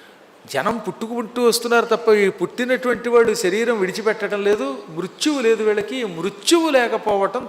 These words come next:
చాలా ప్రమాదం అనిపించింది ఆయనకి. వెంటనే ఆయన ఒక్కసారి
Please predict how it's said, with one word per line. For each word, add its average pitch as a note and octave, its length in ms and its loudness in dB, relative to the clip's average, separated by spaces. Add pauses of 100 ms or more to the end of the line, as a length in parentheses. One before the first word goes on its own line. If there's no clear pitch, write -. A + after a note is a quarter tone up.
(120)
చాలా A3+ 260 2
ప్రమాదం G3+ 520 -2
అనిపించింది D#3 480 -6
ఆయనకి. A#2 300 -6 (800)
వెంటనే F#3+ 560 -2
ఆయన D3+ 300 -2 (840)
ఒక్కసారి E3 560 0